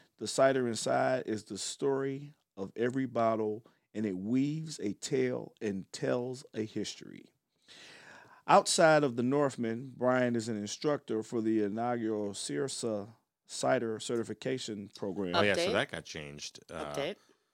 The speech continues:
Speaker 2: that was where the Pomalier program began, and that was the first word, CICERA.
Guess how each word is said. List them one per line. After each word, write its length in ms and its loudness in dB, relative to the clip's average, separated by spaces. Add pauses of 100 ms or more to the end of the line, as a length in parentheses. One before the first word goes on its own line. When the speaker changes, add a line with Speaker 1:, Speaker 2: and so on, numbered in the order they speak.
(160)
Speaker 2:
that 100 2
was 160 2
where 380 6
the 180 -2
Pomalier 480 -4
program 440 -6
began, 520 -8 (180)
and 300 -10
that 80 -10
was 140 -14
the 80 -20
first 340 -8
word, 180 -4
CICERA. 720 -6